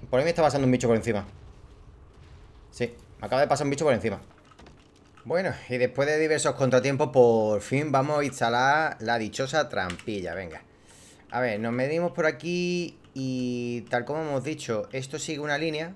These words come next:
¿vale? Entonces, esto se va a abrir por aquí y por aquí, ¿vale? No hacia los lados, desde mi posición, sino adelante y atrás, siguiendo lo que sería la...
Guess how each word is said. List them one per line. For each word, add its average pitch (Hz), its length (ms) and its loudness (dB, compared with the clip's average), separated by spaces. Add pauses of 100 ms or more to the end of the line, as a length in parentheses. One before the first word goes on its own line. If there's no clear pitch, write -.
(260)
¿vale? 127 160 -4
Entonces, 135 960 -4 (100)
esto 127 300 -6
se 139 140 -6
va 135 80 2
a - 20 2
abrir 139 320 -4 (180)
por 101 140 -8
aquí 139 560 -8 (540)
y 113 100 -6
por 110 220 0
aquí, 160 420 -2 (340)
¿vale? 123 240 -4
No 113 220 -6
hacia 117 240 -2
los 113 140 0
lados, 139 260 0
desde 110 240 0
mi 110 140 -2
posición, 135 500 -4
sino 107 320 -8 (240)
adelante 101 380 -8
y 110 40 -2
atrás, 151 420 -4 (580)
siguiendo 127 600 -2
lo 135 140 0
que 117 80 -4
sería 120 300 0
la... 107 1000 -2